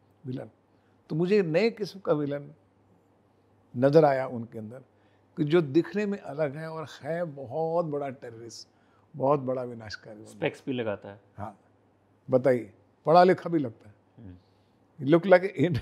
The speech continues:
Speaker 1: <laughs> intellectual boss of the terrorist
Speaker 2: हम्म।
Speaker 1: camp। और उन्होंने कितना अच्छा किया। फिर उसके बाद मैंने राम लखन में उनको टोटल डिफरेंट कैरेक्टर दिया, देवदास शास्त्री का, जो टोटल कॉमेडियन है।
Speaker 2: हम्म।
Speaker 1: फिर तीसरी पिक्चर कर्मा में, अ, सौदागर में मैंने उनको सूत्रधार का रोल दिया,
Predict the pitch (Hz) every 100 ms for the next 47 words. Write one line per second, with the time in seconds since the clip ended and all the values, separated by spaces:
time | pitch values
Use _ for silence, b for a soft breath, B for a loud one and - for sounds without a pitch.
0 | - 156 156 147 156 - - 190 262 -
1 | b b b - 127 151 175 170 156 151
2 | 139 131 131 127 - _ _ _ 104 95
3 | 95 - 123 107 - _ _ _ _ _
4 | _ _ _ _ 165 190 170 185 - -
5 | 107 101 - 151 - 139 - 208 - 196
6 | 196 190 196 185 165 185 185 185 185 185
7 | 190 165 - 202 220 240 233 180 196 180
8 | 185 160 165 143 143 151 131 143 147 139
9 | 135 - 151 151 160 b b b 156 160
10 | 151 170 208 202 175 180 175 165 151 117
11 | _ _ - 120 107 _ _ 160 156 180
12 | 175 196 185 170 190 190 175 180 185 185
13 | 147 139 131 123 110 139 151 170 180 180
14 | 180 180 180 170 175 175 - 185 208 175
15 | 190 104 90 87 156 147